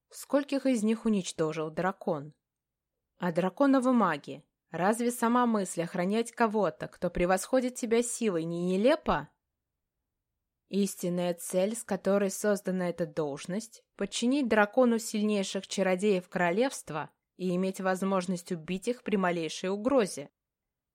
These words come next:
В Уэконе система другая, но и там тебя не спросят, какие силы ты хочешь развивать. Какие магические навыки нужны гильдии в данный момент,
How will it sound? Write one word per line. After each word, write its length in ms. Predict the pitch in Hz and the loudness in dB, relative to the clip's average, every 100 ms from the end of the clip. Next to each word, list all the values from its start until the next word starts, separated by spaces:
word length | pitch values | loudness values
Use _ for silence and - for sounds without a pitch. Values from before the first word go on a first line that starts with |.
| - | -14
В 160 | 175 220 | 2 6
Уэконе 480 | 262 262 330 330 | 6 4 0 0
система 480 | 311 269 - 226 220 | -2 -6 -2 0 0
другая, 540 | 208 226 190 156 139 - _ _ _ _ | 0 -2 0 -2 -2 -12 _ _ _ _
но 220 | 175 165 | -4 -2
и 60 | 190 | 0
там 240 | 233 214 | 0 0
тебя 280 | 180 180 175 | -2 -2 -2
не 120 | 180 | -2
спросят, 480 | 175 - 180 170 185 | -6 -2 0 0 -6
какие 380 | - 180 - 180 | -6 -6 -4 -6
силы 400 | - - 220 247 | -4 -2 0 0
ты 120 | 247 | -2
хочешь 480 | 180 175 160 170 - | -2 -2 -2 -6 -8
развивать. 800 | 170 170 185 180 156 - - - _ _ _ _ _ | -6 -6 -4 -4 -4 -6 -16 -20 _ _ _ _ _
Какие 340 | - 208 269 269 | -6 -2 0 2
магические 720 | 262 214 226 233 233 - 202 | 2 0 -2 -4 -4 -2 0
навыки 460 | 185 165 165 - | 2 0 -2 -4
нужны 360 | 196 190 170 180 | -4 -4 -4 -6
гильдии 440 | 156 175 185 196 | -4 -6 -4 -2
в 80 | 220 | 0
данный 260 | 208 220 220 | 2 0 0
момент, 440 | 220 220 220 220 | -2 -2 -4 -6